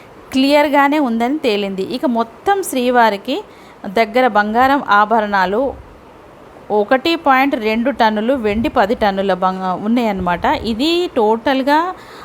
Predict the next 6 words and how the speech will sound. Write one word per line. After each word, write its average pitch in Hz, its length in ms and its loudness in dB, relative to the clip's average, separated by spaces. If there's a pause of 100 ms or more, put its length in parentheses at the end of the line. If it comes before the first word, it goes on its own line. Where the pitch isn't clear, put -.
(120)
ఆ - 20 -8
స్వామివారి 214 720 0
వద్ద 196 320 -2
ఉన్న 233 400 0
బంగారం 233 760 0
నిలువలు. 208 560 0